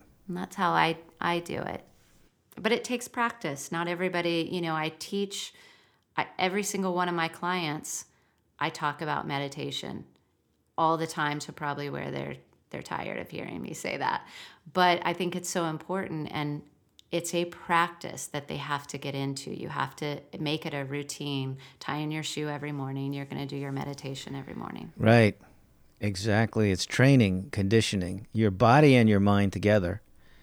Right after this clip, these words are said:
Speaker 1: Right.
Speaker 2: It's conditioning everything, your emotions, your body, and your mind to work together to find that space of silence, stillness, of just pure awareness, without
Speaker 1: Right.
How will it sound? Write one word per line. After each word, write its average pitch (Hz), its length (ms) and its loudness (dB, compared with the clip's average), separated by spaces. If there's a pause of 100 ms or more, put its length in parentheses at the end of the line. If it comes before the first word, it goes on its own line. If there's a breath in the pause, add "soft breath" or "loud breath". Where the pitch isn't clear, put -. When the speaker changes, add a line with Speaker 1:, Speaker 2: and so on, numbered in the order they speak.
(260 soft breath)
Speaker 1:
Right. 156 260 -2
Speaker 2:
It's - 260 2
conditioning 104 840 0
everything, 98 600 2
your 87 180 -2
emotions, 92 640 -4
your 95 120 -4
body, 90 320 -2
and 80 100 -6
your 80 120 -6
mind 87 280 -2
to 87 80 -6
work 87 220 -4
together 92 380 -2
to - 120 -14
find 90 480 -4
that 85 240 -6 (720 loud breath)
space 127 680 6
of 107 100 -6
silence, 92 800 0 (520)
stillness, 92 840 0
of 87 580 -10
just - 480 -4 (160)
pure 104 260 6
awareness, 92 840 2 (280)
without 101 340 6
Speaker 1:
Right. - 140 -2